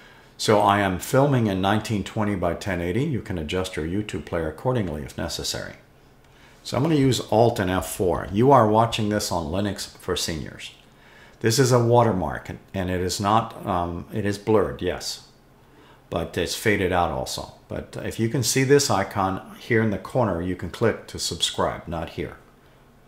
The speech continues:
So click that icon in the corner. The only reason I left it up here is because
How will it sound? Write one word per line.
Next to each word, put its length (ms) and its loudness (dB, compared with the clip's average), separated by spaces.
So 240 -4
click 300 0
that 180 4
icon 360 0
in 120 -6
the 80 -8
corner. 360 -6
The 140 -4
only 180 0
reason 300 -2
I 80 -2
left 260 -4
it 80 -2
up 200 -4
here 200 -6
is 120 -8
because 520 -6